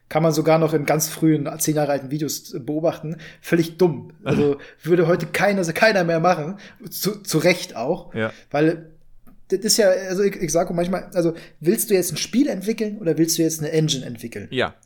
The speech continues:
Speaker 1: Du willst
Speaker 2: genau.
Speaker 1: ein Spiel entwickeln, also nutze doch bitte eine Engine.
Speaker 2: Eben. Deswegen, ich, ich bin immer sehr beeindruckt, wenn Leute das wirklich lernen wollen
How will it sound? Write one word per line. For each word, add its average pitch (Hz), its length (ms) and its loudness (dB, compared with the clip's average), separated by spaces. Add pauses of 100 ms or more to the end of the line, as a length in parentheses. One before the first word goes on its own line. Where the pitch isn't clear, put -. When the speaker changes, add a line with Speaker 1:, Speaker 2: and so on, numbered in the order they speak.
Speaker 1:
Du 127 160 -6
willst 160 140 4
Speaker 2:
genau. 151 100 -2
Speaker 1:
ein - 40 -10
Spiel 185 340 2
entwickeln, 139 420 -2
also 139 240 -6
nutze 165 320 2
doch 160 140 0
bitte 151 160 -2
eine 131 120 -4
Engine. 104 380 -12 (160)
Speaker 2:
Eben. 104 260 -6 (400)
Deswegen, 143 460 -8
ich, - 260 -12 (220)
ich 113 100 -16
bin 202 140 -2
immer 185 400 0 (180)
sehr 156 180 0
beeindruckt, 156 560 -4 (120)
wenn 135 120 -4
Leute 139 200 0
das 123 140 -4
wirklich 123 200 -8
lernen 113 340 -2
wollen 110 360 -4